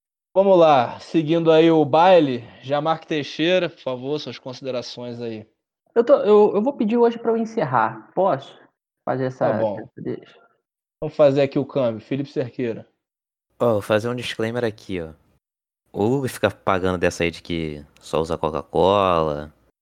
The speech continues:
Speaker 3: é só batata frita que ele come, que o vício dele é só açúcar e gordura,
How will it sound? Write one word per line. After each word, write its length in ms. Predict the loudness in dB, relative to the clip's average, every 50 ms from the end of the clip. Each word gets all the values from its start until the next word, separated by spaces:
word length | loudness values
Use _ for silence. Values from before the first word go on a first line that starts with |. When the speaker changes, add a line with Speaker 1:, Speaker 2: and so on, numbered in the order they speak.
| _ _ _ _ _ _ _ -6
Speaker 3:
é 100 | -6 -4
só 160 | -2 -2 -2
batata 340 | 0 -2 -2 -2 -4 -6 -4
frita 320 | -4 -4 -4 -4 -4 -4
que 80 | -4 -4
ele 120 | -4 -6
come, 540 | -6 -6 -4 0 0 2 0 0 -2 -4 -6
que 120 | -6 -6 -6
o 60 | -6
vício 260 | -4 -6 -8 -6 -4
dele 160 | -4 -2 -2 -2
é 40 |
só 300 | -4 -4 -4 -2 0 0 0
açúcar 680 | -2 -2 -4 -6 -8 -8 -8 -8 -4 -4 -4 -4 -4
e 20 | -6
gordura, 1000 | -10 -10 -10 -10 -8 -8 -6 -4 -2 0 0 2 4 4 4 4 2 0 -2 -4